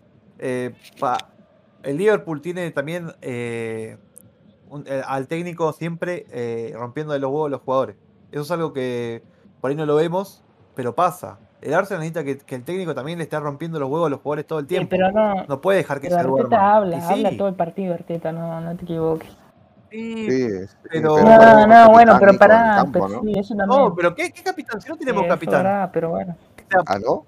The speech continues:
Speaker 1: Cuando vos no tenés capitán, tenés que hacerte cargo vos del equipo. Vos sos el, el capitán.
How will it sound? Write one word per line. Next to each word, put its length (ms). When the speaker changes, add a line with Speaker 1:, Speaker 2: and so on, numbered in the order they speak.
Speaker 1:
Cuando 160
vos 120
no 100
tenés 160
capitán, 400
tenés 160
que 40
hacerte 280
cargo 260
vos 180
del 120
equipo. 260
Vos 140
sos 160
el, 160
el 160
capitán. 420